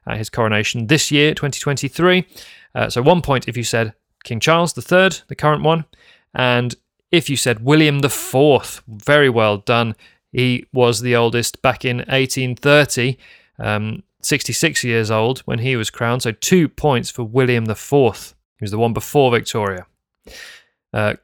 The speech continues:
uh, question four, nationalities with the most Grand Slam tennis titles in the Open era. Uh, the U S A tops the list, five hundred thirty-eight apparently, um, quite comfortably at the <laughs> top there. So one point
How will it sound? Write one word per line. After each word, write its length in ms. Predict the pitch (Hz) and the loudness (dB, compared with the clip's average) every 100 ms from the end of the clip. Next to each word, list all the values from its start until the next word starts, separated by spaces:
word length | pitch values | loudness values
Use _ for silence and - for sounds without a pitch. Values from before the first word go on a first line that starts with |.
| _ - | _ -2
uh, 180 | 160 | 0
question 280 | 160 202 165 | 2 0 2
four, 180 | 208 226 | 2 2
nationalities 540 | 156 160 170 160 170 | 2 0 0 0 0
with 80 | 143 | 0
the 60 | 143 | 0
most 300 | 147 - 180 | 0 -2 -2
Grand 280 | 151 143 127 | 0 2 0
Slam 340 | 147 135 123 _ | 0 -2 -4 _
tennis 300 | - 175 139 | -2 0 0
titles 880 | - 131 120 135 131 160 - - - - | -2 -2 -2 -2 -4 -6 -8 -10 -12 -6
in 140 | 139 | -4
the 100 | 127 | 0
Open 300 | 123 - 123 - | 0 0 -4 -2
era. 440 | 131 123 120 143 - - - _ | 2 4 4 2 -2 -20 -20 _
Uh, 280 | 113 107 107 | -2 0 0
the 140 | 127 135 | 0 4
U 100 | 165 | 4
S 140 | 131 | 4
A 160 | 113 98 | 0 -2
tops 400 | - 127 - - | -4 -6 -6 -10
the 120 | 101 | -8
list, 360 | 98 - - | -8 -8 -10
five 300 | - 135 131 | 0 4 4
hundred 400 | - 127 117 117 - | 2 -2 -2 -4 -2
thirty-eight 720 | 123 117 - 113 123 135 - | 0 0 0 0 0 -2 -4
apparently, 640 | - 131 131 135 160 160 - _ _ | -2 0 0 2 0 -2 -12 _ _
um, 380 | - 110 104 110 - | -2 0 -2 -4 -8
quite 240 | - 143 - | 0 0 2
comfortably 420 | 139 117 127 131 | -2 -2 -2 -2
at 60 | |
the 80 | 131 | -2
<laughs> 140 | - - | -4 -2
top 200 | 165 - | -2 2
there. 180 | 147 160 | 2 2
So 120 | 143 | 2
one 160 | 156 | 2
point 300 | - 139 127 | 2 0 0